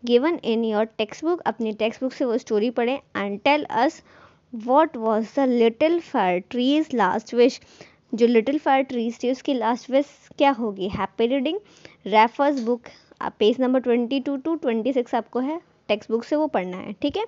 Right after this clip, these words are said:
आधी स्टोरी मैंने वो बता दी, आधी आपको खुद पढ़नी है, कुछ नहीं होगा। इसके बाद जो है वो बोलेगी कि जैसे कि मे-, जैसे मेरे लीव से पहले मुझे वैसे ही दोबारा से बना दो। तो मतलब उसकी लास्ट, अ, लास्ट विश क्या होगी?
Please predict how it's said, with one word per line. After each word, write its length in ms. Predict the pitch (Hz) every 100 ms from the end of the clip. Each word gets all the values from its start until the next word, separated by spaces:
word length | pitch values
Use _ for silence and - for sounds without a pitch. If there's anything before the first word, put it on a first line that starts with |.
| - - - -
आधी 220 | 190 208
स्टोरी 240 | 254 277 262
मैंने 240 | 262 262
वो 120 | 277
बता 300 | 254 240 233
दी, 140 | 226 294
आधी 260 | 269 208
आपको 220 | 220 208 233
खुद 160 | 294
पढ़नी 260 | 254 247 254
है, 120 | 285
कुछ 240 | 277 240
नहीं 120 | 254 233
होगा। 200 | 214 277
इसके 220 | 294 285
बाद 200 | 214 190
जो 100 | 247
है 120 | 226
वो 200 | 226 320 - - - _
बोलेगी 320 | 226 220 220 247
कि 100 | 294
जैसे 300 | 254 220 233
कि 120 | 247
मे-, 360 | 226 214 - - - 214
जैसे 340 | 240 262 311
मेरे 200 | 285 240
लीव 200 | 214 233
से 180 | - 269
पहले 300 | 247 208 311
मुझे 340 | 349 208 240
वैसे 300 | 254 202 -
ही 120 | 214
दोबारा 300 | 254 214 196
से 160 | 202 214
बना 260 | 277 254 175
दो। 160 | 180 - _ _ _ _ _ _ _ -
तो 80 | 247
मतलब 240 | 233 240
उसकी 200 | 262 -
लास्ट, 380 | 269 226 254 -
अ, 200 | - 214
लास्ट 400 | 226 202 226 -
विश 180 | 269 294
क्या 140 | - 247
होगी? 280 | 247 302